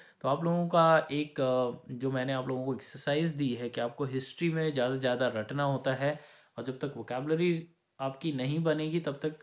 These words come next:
हिस्ट्री आपको याद नहीं होगी। तो ये सारे जो वर्ड्स हैं इन्हें आपको रिपीटिशन करना बहुत ज़रूरी है, इसलिए इनका, इनको जूम कीजिए और इस पीडीएफ़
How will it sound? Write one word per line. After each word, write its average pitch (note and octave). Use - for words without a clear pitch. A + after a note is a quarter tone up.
हिस्ट्री D#3+
आपको D#3
याद C3+
नहीं B2
होगी। G2
तो D3
ये D#3
सारे D3+
जो D3
वर्ड्स B2+
हैं D#3
इन्हें C3+
आपको A#2+
रिपीटिशन D#3+
करना C3
बहुत C3
ज़रूरी A#2
है, E3+
इसलिए D3+
इनका, C#3+
इनको C3
जूम B2+
कीजिए D#3
और C#3+
इस C3
पीडीएफ़ A#2